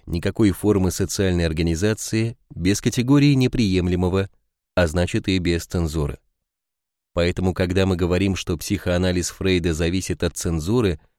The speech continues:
мы, возможно, сообщаем не так уж много.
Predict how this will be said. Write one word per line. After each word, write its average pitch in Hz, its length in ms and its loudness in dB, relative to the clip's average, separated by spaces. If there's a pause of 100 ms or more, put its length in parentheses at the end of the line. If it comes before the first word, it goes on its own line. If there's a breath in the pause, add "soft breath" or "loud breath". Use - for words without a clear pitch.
(140)
мы, 147 100 4
возможно, 117 560 4
сообщаем 104 640 0
не 95 120 2
так 92 220 -6
уж - 160 -8
много. 82 420 -2